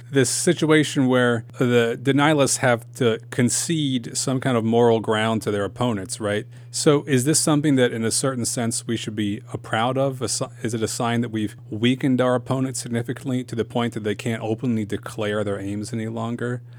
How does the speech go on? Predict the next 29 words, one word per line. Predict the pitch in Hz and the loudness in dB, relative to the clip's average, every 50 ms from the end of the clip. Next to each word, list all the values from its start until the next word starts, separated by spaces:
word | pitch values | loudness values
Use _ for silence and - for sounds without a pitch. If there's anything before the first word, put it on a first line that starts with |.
| - - - | -20 -8 -2
And | 127 123 | 2 4
even | 131 139 135 151 139 131 | 4 4 4 4 4 4
though | 131 131 127 117 | 4 4 4 4
they | 117 113 | 4 4
haven't | 110 131 127 120 107 | 4 4 2 2 0
stopped | - - 127 113 104 - | -2 0 0 0 0 -2
arguing, | - 127 113 117 123 117 120 127 123 120 113 | -2 0 2 2 2 2 2 0 2 2 2
they're | 110 107 104 104 | 2 2 0 2
definitely | 104 120 117 113 - 120 110 110 | 2 0 0 0 0 -2 -2 -2
on | 107 104 | -2 -2
the | 98 92 | -4 -4
back | - 101 107 117 123 117 | -2 0 0 0 0 -2
foot, | - - - 127 120 117 | -6 -6 -2 -2 -2 -2
no | 120 110 113 | -2 -2 -2
longer | 110 110 107 110 110 110 107 | 0 0 0 0 -2 -2 -2
openly | 104 107 107 117 123 107 104 104 104 101 104 107 | -2 -4 -4 -4 -6 -6 -4 -4 -4 -6 -6 -8
advocating | 101 98 101 101 110 101 - - 110 110 107 113 107 104 107 113 - - - - | -6 -6 -4 -4 -4 -6 -4 -4 -4 -4 -2 -2 -2 -2 -4 -6 -8 -14 -10 -6
what | - 110 113 | -4 -4 -2
they're | 110 101 | -2 -2
really | 104 104 101 98 | 0 -2 -2 -4
for, | - - - 110 107 104 | -6 -6 -4 -2 -2 -2
but | 101 107 104 | -2 -4 -10
forced | - - 113 107 107 104 - - | -8 -6 -4 -2 -2 -4 -6 -6
to | - 113 101 | -4 -4 -4
defensively | 98 101 - - 107 107 107 - - 117 101 95 107 104 101 101 95 - - - - - - | -4 -4 -4 -4 -4 -4 -4 -4 -6 -6 -6 -4 -4 -4 -4 -4 -6 -8 -12 -20 -20 -14 -8
challenge | - - 113 107 110 110 107 104 104 101 - | -4 -2 0 0 0 0 0 -2 -4 -4 -6
scads | - - - 113 110 107 107 107 107 107 | -8 -6 -4 0 2 2 2 2 0 -2
of | 107 - | -6 -6
facts | - - 110 107 107 107 107 - - - - - - | -2 -2 0 0 0 0 -2 -4 -10 -10 -10 -10 -12